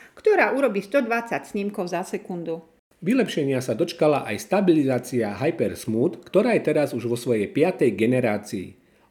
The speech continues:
Speaker 2: Okrem pokročilej stabilizácie bude dostupný aj Horizon Lag, ktorý zabezpečí stabilný záznam aj v prípade, že sa kamera otočí o tristošesťdesiat stupňov,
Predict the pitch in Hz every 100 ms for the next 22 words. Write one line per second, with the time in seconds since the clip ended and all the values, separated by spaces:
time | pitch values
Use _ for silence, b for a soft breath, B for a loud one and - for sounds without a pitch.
0 | 180 165 123 107 226 226 160 151 110 95
1 | - 101 107 110 113 107 - 135 170 123
2 | 165 185 131 - - - 156 120 92 117
3 | 165 151 135 95 98 127 B B - 202
4 | 165 123 202 220 - 131 101 - - 202
5 | 202 180 107 87 95 95 120 123 185 101
6 | 92 - 110 110 107 120 165 - - -
7 | 214 175 - 143 175 147 110 123 127 131
8 | 139 - 98 - 214 - 156 - 147 143
9 | - 98 - - 110 - 123 151 160